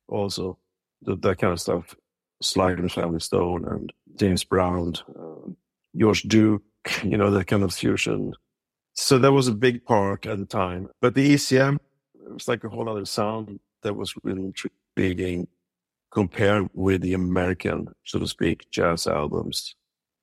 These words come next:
Ralph Towner, Solstice. Yeah. I lost track now on E C M, honestly. There's so much coming out, and I tend to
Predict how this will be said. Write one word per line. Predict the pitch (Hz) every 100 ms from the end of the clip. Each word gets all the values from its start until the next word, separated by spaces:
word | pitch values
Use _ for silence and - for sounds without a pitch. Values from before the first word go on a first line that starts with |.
| _ _ _ -
Ralph | 113 113 -
Towner, | - 110 98 104 101 -
Solstice. | - 110 104 101 - 98 95 - - _ _ _ _ _ _ -
Yeah. | 127 113 92 - _ _ _
I | 147 151
lost | 180 165 -
track | 160 151 147 -
now | 147 135 135 131 - _ _ -
on | 147 135
E | 135
C | - 117
M, | 120
honestly. | 120 123 123 139 131
There's | - 117 - -
so | 127
much | 120 107
coming | - 107 104
out, | 101 107 117 - 101
and | 101 95 - _ _ _ _ _ _ _
I | 117
tend | 104 127 107
to | - 107